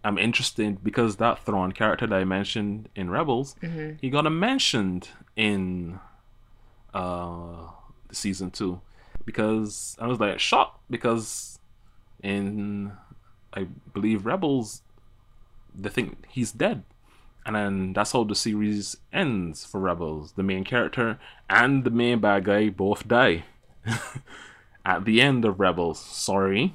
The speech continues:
Speaker 1: for spoilers for anybody who hasn't watched Rebels
Speaker 2: Yeah,
Speaker 1: yet.
Speaker 2: yeah. Spoilers. Spoilers.
Speaker 1: But yeah, and then his name gets na-, na-, gets name dropped.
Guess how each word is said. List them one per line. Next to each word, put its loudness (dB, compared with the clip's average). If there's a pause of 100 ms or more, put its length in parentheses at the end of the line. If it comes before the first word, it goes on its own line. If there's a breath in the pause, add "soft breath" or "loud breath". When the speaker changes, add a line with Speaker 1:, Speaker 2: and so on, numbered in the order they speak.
(140)
Speaker 1:
for -8
spoilers -2
for -8
anybody -4
who -4
hasn't -2
watched -6
Rebels -4
Speaker 2:
Yeah, 2
Speaker 1:
yet. -8
Speaker 2:
yeah. 0
Spoilers. 0
Spoilers. -2 (160)
Speaker 1:
But 2
yeah, 2 (280)
and -2
then 2 (280)
his 0
name 2
gets 0
na-, 2
na-, -4
gets 2
name 2
dropped. 0